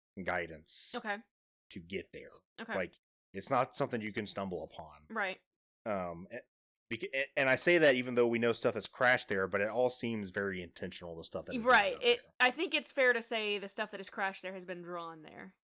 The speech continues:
Speaker 1: Yeah, it was not, it was an accident from their perspective, but not from the island's
Speaker 2: Right,
Speaker 1: perspective.
Speaker 2: right. Okay.
Speaker 1: Um,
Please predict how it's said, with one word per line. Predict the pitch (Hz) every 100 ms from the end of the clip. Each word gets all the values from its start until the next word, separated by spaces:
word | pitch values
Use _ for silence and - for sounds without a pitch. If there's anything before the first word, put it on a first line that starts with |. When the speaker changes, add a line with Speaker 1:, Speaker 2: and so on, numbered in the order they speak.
| _ _ _
Speaker 1:
Yeah, | 87 85
it |
was | 110 117
not, | -
it | 131
was | 139
an | 123 123
accident | 143 170 139 127 123
from | 120 104
their | 110
perspective, | 107 107 95 95 87 92 82
but | 90
not | 92 95 92
from | 92 82
the | 80
island's | 78 80 78 214
Speaker 2:
Right, | 185 -
Speaker 1:
perspective. | - 196
Speaker 2:
right. | 185 - _ _ _ _
Okay. | 302 277
Speaker 1:
Um, | 185